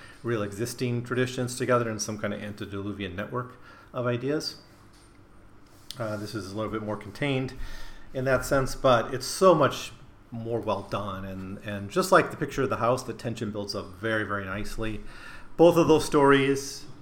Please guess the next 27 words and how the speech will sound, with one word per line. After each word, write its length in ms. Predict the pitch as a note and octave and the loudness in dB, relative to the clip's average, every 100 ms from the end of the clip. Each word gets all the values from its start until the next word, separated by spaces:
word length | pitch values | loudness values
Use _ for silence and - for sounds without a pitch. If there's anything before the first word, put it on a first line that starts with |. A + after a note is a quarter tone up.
| - | -8
this 200 | B2 A#2+ | -6 -4
and 80 | A#2 | -6
Picture 220 | A#2+ A#2+ | -6 -6
in 60 | A2+ | -4
the 80 | G#2+ | -4
House, 160 | G#2 | -4
are 60 | G2 | -4
both 200 | G2 G2 | -6 -6
stories 260 | - G2+ F#2+ | -4 -6 -4
of 80 | |
exploration 600 | G2 - F#2+ G2 A2 - G#2+ | -8 -8 -6 -4 -4 -4 -6
of 100 | F2 | -4
very 200 | F#2 F#2 | -6 -6
different 320 | - G2+ - | -12 -16 -6
types. 540 | - B2+ C#3 - - - - - - | 0 0 0 -6 -10 -12 -14 -16 -10
One 200 | G2 F#2+ | -6 -2
is 160 | F#2+ - | 2 2
genealogical 880 | A2+ G#2 F#2+ A2 A2+ A2+ - G2+ | 2 0 0 2 2 0 -4 -4
and 100 | F#2 | -4
eugenical. 720 | F2+ F#2 A#2+ A2+ A2 A2 G#2 - - - - | -8 -2 0 0 -2 -2 -2 -6 -18 -20 -6
The 80 | G#2 | -2
other, 500 | F#2+ F#2 F2+ F2 E2+ | 0 -2 -2 -4 -8
I 60 | - | -10
guess, 380 | F2 - - - - - | -10 -10 -14 -14 -10 -4
archaeological 920 | A#2 A#2 G2+ B2 C#3 C3+ B2 A#2 G2+ | -2 -2 2 2 2 0 2 2 -2
and 180 | G2+ F#2+ | -6 -12
occult. 540 | - - G3+ G#3+ | -2 4 6 4